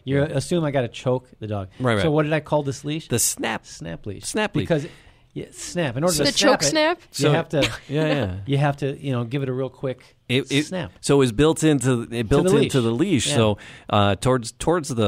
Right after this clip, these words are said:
Speaker 2: the, the end of the leash where it connects to the collar,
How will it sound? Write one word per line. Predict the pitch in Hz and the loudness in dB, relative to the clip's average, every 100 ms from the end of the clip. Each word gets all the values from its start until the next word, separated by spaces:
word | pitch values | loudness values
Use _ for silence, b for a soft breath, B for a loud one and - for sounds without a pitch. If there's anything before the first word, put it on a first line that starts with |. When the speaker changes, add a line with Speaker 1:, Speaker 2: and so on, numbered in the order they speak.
| 95 | 0
Speaker 2:
the, | 92 101 90 87 113 | -2 -4 -2 -4 -6
the | 98 85 - | -6 -6 -2
end | 120 113 | 0 0
of | 98 | -2
the | |
leash | 98 98 98 - - | -2 -2 -4 -6 -12
where | - 104 95 92 | -6 -2 -2 -4
it | 104 98 | -6 -6
connects | - 98 - | -4 -4 -4
to | 90 | -8
the | 87 | -8
collar, | - 185 196 120 117 | -6 -2 2 2 0